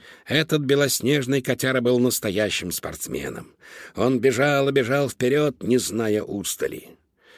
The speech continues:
Казалось, воришка манил Жозефину за собой. Он точно резвился, убегая от сиамской красавицы. Луноброду и Додо нужно было поторопиться с западнёй. Неожиданно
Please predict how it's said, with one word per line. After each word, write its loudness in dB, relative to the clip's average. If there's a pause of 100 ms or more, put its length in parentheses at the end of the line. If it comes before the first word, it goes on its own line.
(140)
Казалось, 0
воришка -2
манил 4
Жозефину 0
за -6
собой. -8 (300)
Он 0 (120)
точно -2
резвился, 4 (180)
убегая 2
от -4
сиамской 0
красавицы. -8 (800)
Луноброду 0
и -2
Додо 2
нужно 2
было 2
поторопиться -2 (100)
с 0
западнёй. -8 (760)
Неожиданно -2